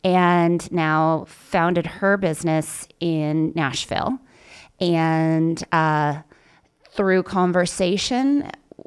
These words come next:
it was just an, a natural path for us to go down. Um, my husband works out all the time and is always complaining, "Oh my gosh, I'm so sore." Uh,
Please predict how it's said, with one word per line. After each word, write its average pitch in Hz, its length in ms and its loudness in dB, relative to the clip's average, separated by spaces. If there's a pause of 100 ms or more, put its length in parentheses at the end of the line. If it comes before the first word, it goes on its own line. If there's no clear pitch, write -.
(680)
it 175 160 0
was 180 180 2
just 175 220 -2
an, 175 200 0
a 175 80 2
natural 170 880 2 (140)
path 208 380 -6
for - 280 -6
us 156 280 -2
to 165 100 -6
go 160 180 2
down. 156 480 2 (400)
Um, 151 560 2 (320)
my 240 120 -2
husband 165 400 -2
works 165 240 -2
out 156 340 -2
all 165 280 4
the 160 120 -2
time 165 460 2
and 156 420 -2
is 170 260 -2
always 165 640 2
complaining, 160 680 -2
"Oh 190 240 4
my 180 160 -2
gosh, 76 300 -4
I'm - 100 -12
so 190 320 0
sore." 180 580 0 (500)
Uh, 170 500 2